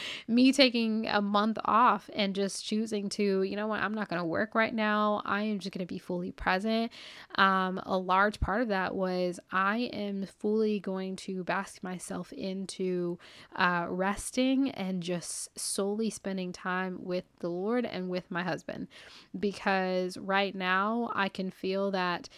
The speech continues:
if I choose to busy myself, if I choose to continue doing what I'm doing, um, I can very easily,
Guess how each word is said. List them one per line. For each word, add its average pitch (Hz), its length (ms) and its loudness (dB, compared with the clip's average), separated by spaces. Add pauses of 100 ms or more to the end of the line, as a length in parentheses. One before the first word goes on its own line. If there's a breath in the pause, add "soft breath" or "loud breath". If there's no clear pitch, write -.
(160 loud breath)
if 196 260 -4
I 190 460 4
choose 240 400 4
to - 180 0
busy 196 460 2
myself, 233 580 2
if 214 100 -6
I 175 120 0
choose 220 480 0
to 208 140 -2
continue 196 500 -2
doing 190 340 0
what 180 140 -2
I'm 180 220 -2
doing, 196 500 2 (360 loud breath)
um, 190 460 2
I 208 140 4
can 202 240 0
very 202 380 2
easily, 233 920 2